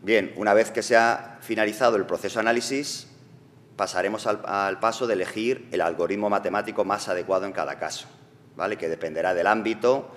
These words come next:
y de los resultados que vayamos obteniendo con cada uno de los algoritmos. Aquí en la cátedra hemos probado varios algoritmos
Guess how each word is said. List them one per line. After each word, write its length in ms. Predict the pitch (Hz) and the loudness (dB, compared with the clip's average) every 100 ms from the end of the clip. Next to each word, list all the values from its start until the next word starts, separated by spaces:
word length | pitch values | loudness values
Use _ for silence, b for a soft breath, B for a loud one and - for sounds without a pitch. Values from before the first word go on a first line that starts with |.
| B B - | B B -8
y 120 | 92 | -2
de 80 | 87 | 0
los 120 | 85 | 0
resultados 760 | 85 - 80 - 113 110 123 - | -2 -8 -4 4 4 4 -2 -2
que 100 | 90 | -2
vayamos 340 | 85 95 98 | 0 -2 -4
obteniendo 340 | 101 98 107 | -8 -6 -4
con 120 | 110 95 | -4 0
cada 200 | 87 92 | 2 4
uno 120 | 101 | 4
de 60 | |
los 140 | 90 101 | 2 2
algoritmos. 720 | 82 80 92 78 69 67 - B B B B B | 0 0 -2 -4 -10 -14 -18 B B B B B
Aquí 140 | - 104 | -4 2
en 60 | |
la 80 | 95 | 4
cátedra 340 | 107 110 107 110 | 4 4 4 2
hemos 140 | 104 | 0
probado 320 | 98 98 92 | 2 4 6
varios 280 | 95 95 92 | 4 2 0
algoritmos 760 | 95 104 120 123 127 151 - | 2 2 2 0 -4 -6 -12